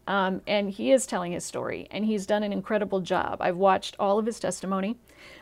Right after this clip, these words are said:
Um, and we had an opportunity to listen to some audio of Amber Heard, uh, uh, yelling and screaming at him and admitting that she hit him. Um, and, you know, and that she, you know, I, she was on Ambien,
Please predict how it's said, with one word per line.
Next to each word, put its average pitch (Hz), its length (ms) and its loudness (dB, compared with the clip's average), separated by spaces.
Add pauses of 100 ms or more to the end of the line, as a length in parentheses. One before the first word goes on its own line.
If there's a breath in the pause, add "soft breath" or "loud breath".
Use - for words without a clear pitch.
Um, 190 380 2 (760)
and 214 320 4
we 226 120 2
had 214 160 6
an 214 60 4
opportunity 214 300 2
to 196 80 0
listen 196 280 -2
to 208 60 -10
some 208 200 -8
audio 202 540 4
of 180 260 -2
Amber 190 260 -2
Heard, 185 420 -2
uh, 175 300 2 (180)
uh, 175 200 0
yelling 196 480 0
and 175 200 -8
screaming 185 340 -6
at 185 120 -4
him 190 140 -4
and 190 120 -6
admitting 190 320 -2
that - 140 -6
she - 160 -10
hit 220 180 -2
him. - 220 -10 (680 soft breath)
Um, 202 540 0
and, 190 540 -2
you 208 200 -2
know, 180 400 -2
and 190 240 -2
that - 140 -6
she, 185 420 -2
you 202 120 -2
know, 175 240 -2
I, - 180 2
she 226 160 -6
was 208 100 0
on 202 100 -2
Ambien, 196 500 -2